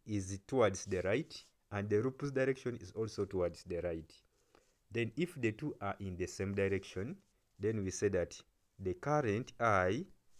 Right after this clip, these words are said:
takes a positive sign. What about if you have a resistor? Uh,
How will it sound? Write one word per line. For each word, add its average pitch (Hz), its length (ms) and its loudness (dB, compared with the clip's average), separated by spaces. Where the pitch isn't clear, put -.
takes - 760 -4
a 92 60 -2
positive 98 800 -2
sign. 87 560 0
What 117 220 2
about 92 480 2
if 107 200 -10
you 90 180 -4
have 98 220 0
a - 40 -8
resistor? 98 680 -4
Uh, 80 320 -8